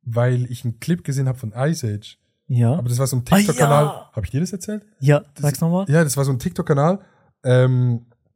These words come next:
Speaker 1: für die Leute zu Hause, der lädt so ganze Filme in so kleinen Snippets hoch.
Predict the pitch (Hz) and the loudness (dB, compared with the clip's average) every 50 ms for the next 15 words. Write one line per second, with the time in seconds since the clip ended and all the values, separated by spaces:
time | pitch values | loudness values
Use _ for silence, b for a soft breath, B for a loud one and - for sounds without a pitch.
0 | _ _ _ - - - - 127 131 131 143 139 143 123 - 131 127 147 143 127 | _ _ _ -20 -12 -8 -4 -2 0 2 0 0 0 -2 -2 0 0 2 0 0
1 | 120 127 123 123 131 143 147 - - 127 120 - 135 165 175 170 - 143 - - | 0 0 0 2 2 0 0 -2 -8 -8 -4 -2 -2 -2 -2 -2 -4 -6 -4 -2
2 | 156 160 170 165 147 131 127 120 - - 147 143 131 120 - 143 165 165 131 120 | -2 -2 0 -2 -2 -4 -6 -6 -6 -6 -6 -6 -6 -6 -4 -4 -4 -4 -4 -4
3 | - 123 113 113 - | -2 -2 -2 -2 -4